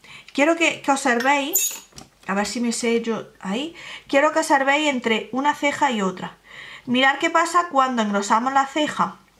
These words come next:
solamente de la parte de arriba, que seguimos teniendo el mismo espacio en el párpado que es el que necesitamos. ¿Y qué pasa cuando la,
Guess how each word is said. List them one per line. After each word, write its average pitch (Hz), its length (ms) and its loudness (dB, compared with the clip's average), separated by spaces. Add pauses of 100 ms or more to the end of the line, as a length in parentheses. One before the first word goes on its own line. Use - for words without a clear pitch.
(720)
solamente 254 640 0
de 208 100 -2
la 175 140 0
parte 196 240 0
de 226 80 4
arriba, 294 400 2 (420)
que 233 140 0
seguimos 208 380 0
teniendo 240 340 0
el 208 60 0
mismo 208 200 0
espacio 214 440 0
en 196 80 0
el 196 120 -2
párpado 220 460 0
que 220 140 4
es 240 200 -6
el 196 140 -4
que 196 80 -6
necesitamos. 294 760 0 (400)
¿Y 233 120 -4
qué 269 120 2
pasa 285 300 2
cuando 277 220 0
la, 262 320 2